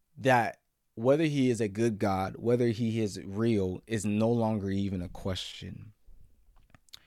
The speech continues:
He is who he says he is. And for that reason, I have a genuine fear of the Lord, and I have faith and trust in him. So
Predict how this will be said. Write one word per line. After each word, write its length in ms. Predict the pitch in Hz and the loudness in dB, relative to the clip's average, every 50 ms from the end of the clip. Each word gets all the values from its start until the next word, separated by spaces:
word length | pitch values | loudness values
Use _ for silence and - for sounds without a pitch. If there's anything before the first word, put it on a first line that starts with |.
| _ _ _ _ _ _ _ _ _ _ _ _ _ _ _ _ _ _ _ _ _ _ _ _ _ _ _ _ | _ _ _ _ _ _ _ _ _ _ _ _ _ _ _ _ _ _ _ _ _ _ _ _ _ _ _ _
He 240 | - - 135 131 131 | 0 4 6 6 6
is 140 | 127 113 - | 6 4 2
who 120 | 123 117 | 2 2
he 140 | 110 107 101 | 2 2 2
says 300 | - - 104 98 92 - | 2 0 0 0 0 -2
he 200 | - 107 104 92 | -6 -6 -4 -4
is. 380 | 90 - - - - - - - _ _ _ _ _ - - - - - _ - | -4 -6 -8 -12 -14 -16 -18 -20 _ _ _ _ _ -20 -18 -18 -18 -18 _ -6
And 180 | 117 117 104 - | -4 -4 -4 0
for 240 | - 147 160 165 | 4 6 8 8
that 220 | 156 165 156 147 127 | 8 8 6 6 4
reason, 480 | 127 127 135 143 156 156 131 127 110 | 2 2 4 4 4 4 2 2 2
I 140 | 104 113 123 | 2 4 4
have 240 | 123 123 131 123 110 | 4 2 2 0 0
a 100 | 110 98 | -2 -2
genuine 680 | 95 98 95 107 123 127 139 135 123 117 107 98 92 | -2 -2 0 2 4 4 4 4 2 2 0 -2 -2
fear 320 | - - - 120 120 123 117 | -4 -4 -2 0 2 2 2
of 60 | 107 | 0
the 80 | 98 | 0
Lord, 340 | 90 92 98 107 113 110 95 | 0 0 2 4 4 2 2
and 100 | 87 92 92 | 0 -4 -4
I 60 | 95 | -4
have 260 | 98 101 110 107 - | -2 -2 -2 -2 -4
faith 520 | - - - - 117 113 117 104 - - - - | -8 -14 -4 2 4 4 4 4 2 -2 -6 -6
and 160 | 98 95 87 | -4 -4 -4
trust 460 | - - - 120 117 107 - - - - | -4 -2 0 0 0 0 -2 -8 -10 -6
in 180 | - 98 95 | -4 -4 -4
him. 420 | 92 90 98 101 90 - - - - _ _ _ _ _ _ _ - - - - - _ | -4 -6 -8 -10 -10 -10 -14 -16 -20 _ _ _ _ _ _ _ -20 -20 -20 -20 -20 _
So 200 | - - 131 120 | -8 -6 -6 -6